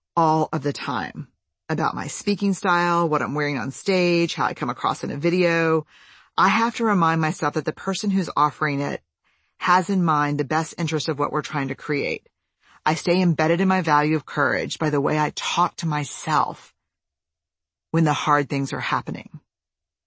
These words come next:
A man who took one of our courses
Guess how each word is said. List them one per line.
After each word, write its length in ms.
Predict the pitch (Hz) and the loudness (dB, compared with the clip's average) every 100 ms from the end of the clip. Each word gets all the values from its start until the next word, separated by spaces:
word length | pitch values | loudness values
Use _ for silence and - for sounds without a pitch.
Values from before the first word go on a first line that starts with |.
| _ _ _ _ _ _ _ _ _ - | _ _ _ _ _ _ _ _ _ -8
A 160 | 82 | -2
man 240 | 170 208 220 | 2 2 2
who 80 | |
took 140 | 185 175 | 2 0
one 120 | 165 | 0
of 60 | 151 | 0
our 120 | 143 | -2
courses 760 | - 165 147 - - - - | 2 0 2 -4 -6 -8 -12